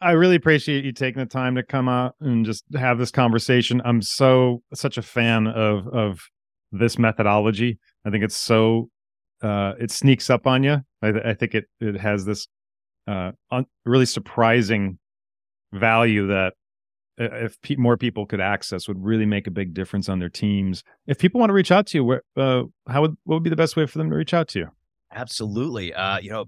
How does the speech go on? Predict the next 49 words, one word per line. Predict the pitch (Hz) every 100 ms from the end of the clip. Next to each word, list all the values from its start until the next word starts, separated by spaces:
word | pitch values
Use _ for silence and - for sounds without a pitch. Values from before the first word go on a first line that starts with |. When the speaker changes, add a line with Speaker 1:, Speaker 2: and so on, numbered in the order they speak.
| -
Speaker 2:
best | 104 -
spot, | 139 147 104
you | 95
can | 95
head | 120
to | 110
my | 107
website. | 92 101 - 110 107 -
Uh, | 92 87 85
it's, | 90 85 -
uh, | 92 80 -
brandon | 117 120 113
the |
lego | 98 107 110
guy | 113 110
dot | 110 87 85
com. | - 143 156 160
Nice | 107 101
and | 95 95
easy | 131 120 131
to | -
get | - 113 -
to. | - 120 117 - _ _ -
Uh, |
it'll | 95 85
come | 101
to | 95
my | 92
company | 110 101 95
site, | 92 98 -
which | 90
is | -
Innate | 85 78 -
Create, | - 85 85 -
where | 82 78 78 76
we | 73
have | 76
all | - 76
our | 73
services, | 110 87 - 76
all |
our | 73 -
offerings, | 80 - 78 73 73 -
and | 78 71
my | 73
contact | - 69 - 67
information | 67 - 65 - -
as | -
well. | -